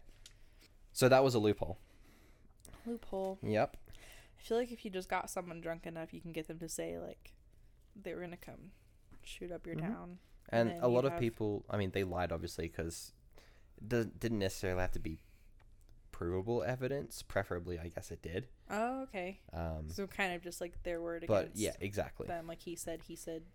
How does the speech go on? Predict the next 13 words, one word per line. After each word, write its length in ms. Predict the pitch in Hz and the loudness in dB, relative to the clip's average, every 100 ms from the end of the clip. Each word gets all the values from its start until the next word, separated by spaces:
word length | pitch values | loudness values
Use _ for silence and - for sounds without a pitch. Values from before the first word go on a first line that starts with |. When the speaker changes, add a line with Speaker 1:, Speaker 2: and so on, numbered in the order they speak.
| - | -14
Speaker 2:
he 100 | 180 | -12
said, 200 | 175 156 | -10 -10
she 120 | - | -10
said. 220 | - 165 160 - | -10 -10 -10 0
Speaker 1:
Exactly. 1000 | 101 101 101 107 90 71 - 69 65 87 - - - - - - - - | 2 4 2 0 -4 -4 -6 -4 -4 -4 -10 -20 -20 -20 -20 -20 -16 0
So 160 | 95 | 4
Morgan 580 | 101 117 156 104 98 135 - - - - | 10 10 10 8 2 0 -4 -20 -20 -8
intended 640 | 120 107 117 110 110 104 - | 0 2 4 4 4 2 2
to 120 | 101 | 0
attack 440 | 92 - 156 - | -2 2 2 2
the 80 | - | -6
city 320 | - 98 101 | -2 0 0
Havana, 560 | 107 113 127 135 85 92 | 2 4 6 6 4 -2